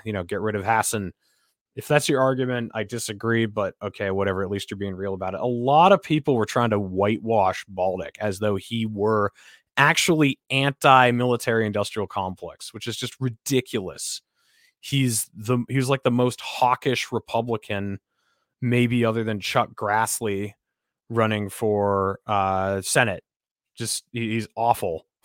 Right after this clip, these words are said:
<laughs> Um, so, you know, at least be real about who you're supporting. That's, that's all I ask, I guess. But I actually wanted him to lose because I felt like if he got in there, he wasn't going to be held accountable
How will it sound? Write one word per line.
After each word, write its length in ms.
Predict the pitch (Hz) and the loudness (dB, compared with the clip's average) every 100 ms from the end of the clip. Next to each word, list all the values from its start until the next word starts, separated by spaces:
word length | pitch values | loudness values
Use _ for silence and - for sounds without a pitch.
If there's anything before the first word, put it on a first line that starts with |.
| - _ | -20 _
<laughs> 800 | 208 - 202 - - - _ _ | -6 -2 -2 -4 -18 -20 _ _
Um, 560 | 123 110 107 101 95 92 _ _ _ _ - | 2 4 2 0 -10 -14 _ _ _ _ -6
so, 500 | - 131 120 107 - _ _ | 2 4 4 0 -6 _ _
you 140 | 139 | -4
know, 220 | 113 87 - | -4 -4 -6
at 100 | 127 | -4
least 220 | 123 151 - | 0 0 0
be 80 | |
real 420 | 127 120 143 143 120 | 0 4 6 6 4
about 280 | 113 107 | 2 2
who 60 | 113 | 0
you're 140 | 113 | -2
supporting. 540 | 101 - 123 110 85 - | -4 -6 -2 -2 -4 -8
That's, 300 | 101 - - | -8 -8 -8
that's 160 | 98 120 | -6 -2
all 160 | 110 | 0
I 80 | 98 | 0
ask, 360 | 98 104 85 95 | 0 -2 -4 -12
I 100 | 90 | -14
guess. 380 | 87 87 - _ _ _ _ _ | -14 -14 -18 _ _ _ _ _
But 180 | 117 110 - | -6 -6 -4
I 140 | 143 | -2
actually 320 | 170 185 170 | -2 0 0
wanted 260 | 147 156 151 | 4 6 6
him 120 | 143 | 4
to 60 | 131 | 4
lose 560 | 131 135 139 143 - - | 4 6 4 0 -10 -8
because 720 | 123 127 113 107 107 - - _ _ _ _ _ | -2 2 2 2 0 -4 -8 _ _ _ _ _
I 140 | 117 | 2
felt 300 | 131 143 135 | 4 4 4
like 200 | 127 113 | 4 0
if 120 | 110 | -2
he 140 | - 139 | -4 0
got 200 | 135 131 | 4 4
in 160 | 123 | 2
there, 400 | 120 117 117 117 | 0 2 2 2
he 280 | 92 - 139 | -2 -4 -4
wasn't 500 | 117 110 135 131 123 | -2 2 2 2 -2
going 240 | 120 117 110 | -2 -2 -4
to 80 | |
be 100 | 107 | -6
held 300 | 101 113 110 | -4 -2 -2
accountable 840 | 104 - 113 110 110 104 98 98 | -4 -6 -6 -4 -4 -4 -2 -4